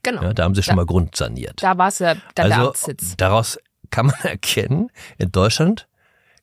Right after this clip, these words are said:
Speaker 2: ist so das, ist sozusagen der Lebenszyklus eines Hauses nach dreißig Jahren beendet.
Speaker 1: Kürzer. Zweitausend, ich habe extra nachgeguckt. Zweitausendvier, zweitausendfünf wurde es das erste Mal grundsaniert.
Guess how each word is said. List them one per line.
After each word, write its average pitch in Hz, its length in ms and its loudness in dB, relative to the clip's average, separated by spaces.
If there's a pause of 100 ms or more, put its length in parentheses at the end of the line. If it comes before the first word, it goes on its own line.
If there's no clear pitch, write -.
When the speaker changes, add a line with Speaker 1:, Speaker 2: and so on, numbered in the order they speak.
Speaker 2:
ist - 160 -4
so 120 60 -2
das, 113 360 0
ist - 180 -2
sozusagen 101 280 0
der 92 100 2
Lebenszyklus 156 960 -2
eines 98 280 -2
Hauses 139 320 0
nach 104 120 4
dreißig 95 420 0
Jahren 92 180 2
beendet. 69 520 -4 (440)
Speaker 1:
Kürzer. 285 420 0 (160)
Zweitausend, - 400 2
ich - 80 -4
habe 254 140 0
extra - 200 -2
nachgeguckt. 349 640 -2 (220)
Zweitausendvier, 269 760 0
zweitausendfünf 247 840 -2
wurde 269 240 0
es 247 100 -2
das 226 140 -6
erste 285 440 0
Mal 311 140 2
grundsaniert. 135 840 -2